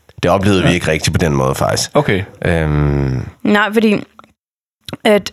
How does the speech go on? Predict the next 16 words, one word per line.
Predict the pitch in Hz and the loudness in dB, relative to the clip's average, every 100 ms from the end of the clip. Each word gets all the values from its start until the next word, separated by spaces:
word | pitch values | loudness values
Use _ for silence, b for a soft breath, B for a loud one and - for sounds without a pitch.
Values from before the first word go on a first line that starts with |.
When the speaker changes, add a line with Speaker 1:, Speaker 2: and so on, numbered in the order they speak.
| 208 | 0
Speaker 3:
øh, | 196 190 - | 2 2 2
vi | 202 | 2
var | 214 233 | 2 0
ude | - 240 240 | 0 0 2
på | 233 - | 0 2
ørkenen | 196 202 233 | 2 2 2
den | 208 | 2
ene | 190 208 | 2 2
dag, | 202 | 4
men | 190 | 2
det | 196 | 2
er | |
ikke | 220 - | 0 2
sådan | 269 220 | 0 2
rigtig | 202 247 233 | 0 0 -2
sand. | - 185 | 2 0